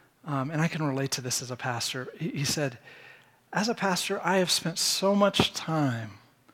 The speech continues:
trying to sanitize that smell out of my church.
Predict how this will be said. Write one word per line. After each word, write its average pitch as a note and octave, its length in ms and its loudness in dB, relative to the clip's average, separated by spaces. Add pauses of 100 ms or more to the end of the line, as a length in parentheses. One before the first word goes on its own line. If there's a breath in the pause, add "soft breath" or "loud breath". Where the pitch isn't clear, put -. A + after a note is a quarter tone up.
(340 loud breath)
trying F#3 320 2
to D#3 120 0
sanitize F3+ 1120 2
that C#3+ 240 2
smell B2+ 640 -2 (120)
out C3+ 160 0
of B2+ 80 -2
my B2 160 -2
church. - 640 -6